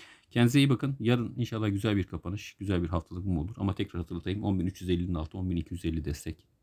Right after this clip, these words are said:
bölgesi, on bin üç yüz ellinin üstü ise on bin beş yüz elli, on bin yedi yüz elli hedefini önümüzdeki hafta içinde dahi gündeme getirecektir. Kendinize iyi bakın. Hoşça kalın. Allah'a emanet olun.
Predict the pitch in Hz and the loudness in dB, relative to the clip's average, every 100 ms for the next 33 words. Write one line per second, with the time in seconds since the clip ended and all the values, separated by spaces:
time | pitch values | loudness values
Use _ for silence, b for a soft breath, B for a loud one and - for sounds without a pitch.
0 | 85 87 82 - - B B B - 104 | -10 -6 -6 -8 -14 B B B 0 4
1 | 101 98 92 92 87 82 - 87 95 90 | 4 2 2 2 2 -2 -2 -8 -2 0
2 | 85 82 80 90 92 98 87 82 85 87 | 0 0 -4 -4 -4 0 2 4 2 2
3 | 85 80 76 85 80 104 - _ - 92 | 0 0 0 -2 -2 -6 -10 _ -6 -4
4 | 85 82 82 - 82 80 80 80 104 - | -4 -4 -10 -8 -8 -6 -6 -4 -6 -8
5 | _ - 90 78 95 87 - 85 85 - | _ -2 0 0 0 -2 -4 -2 -4 -6
6 | 107 - 85 85 90 87 95 85 - 82 | -12 -6 -4 0 -2 -2 -6 -8 -8 -8
7 | 92 - 87 87 80 80 80 | -6 -4 -2 0 0 -4 -8